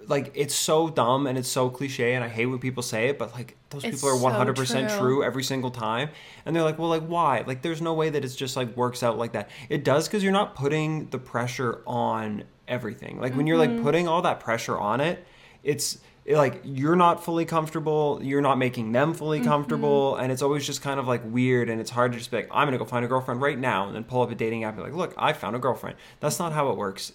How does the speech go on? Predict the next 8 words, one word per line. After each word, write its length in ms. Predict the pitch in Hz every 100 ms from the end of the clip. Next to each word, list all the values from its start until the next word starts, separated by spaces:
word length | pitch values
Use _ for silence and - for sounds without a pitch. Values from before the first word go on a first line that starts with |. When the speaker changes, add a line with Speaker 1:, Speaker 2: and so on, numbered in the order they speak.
| -
Speaker 1:
It's 200 | 135 127
just, 200 | 151 147
like, 380 | 147 143 - -
chill, 420 | - 180 180 165
it's 180 | 143 -
fun, 560 | 156 147 147 143 143 - - -
have 220 | 139 143
fun, 520 | - 139 135 135 127